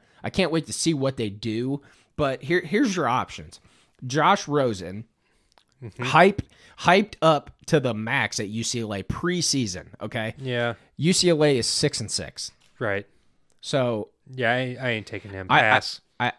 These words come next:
Speaker 1: I think he's got the, I think he's got the, uh, body and the, uh, arm. I don't know if he has the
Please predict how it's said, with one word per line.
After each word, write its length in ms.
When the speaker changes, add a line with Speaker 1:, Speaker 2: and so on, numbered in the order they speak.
Speaker 1:
I 100
think 260
he's 220
got 240
the, 220
I 80
think 220
he's 180
got 240
the, 240
uh, 100
body 600
and 280
the, 300
uh, 260
arm. 460
I 140
don't 260
know 380
if 260
he 280
has 340
the 580